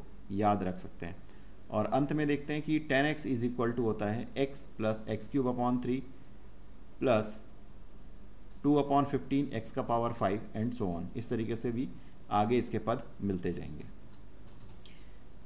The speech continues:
इन सब के बाद पूर्व में हमने कुछ theorems या प्रमेय हमने सिद्ध किए थे उस, जो कि महत्वपूर्ण हैं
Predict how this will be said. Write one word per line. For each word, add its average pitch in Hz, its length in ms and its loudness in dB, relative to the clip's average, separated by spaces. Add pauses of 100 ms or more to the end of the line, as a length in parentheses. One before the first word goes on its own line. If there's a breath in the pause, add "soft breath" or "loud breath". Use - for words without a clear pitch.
(520)
इन 156 140 4
सब 170 200 4
के 190 80 8
बाद 175 320 8 (160)
पूर्व 147 200 6
में 147 120 4
हमने 143 220 4
कुछ 143 280 0 (220)
theorems 135 460 4 (280)
या 110 140 2
प्रमेय 110 320 2
हमने 117 240 2
सिद्ध 107 240 0
किए 101 220 0
थे 127 160 -2 (100)
उस, 104 280 -8
जो 110 140 0
कि 113 180 0
महत्वपूर्ण 110 680 0
हैं 120 200 -2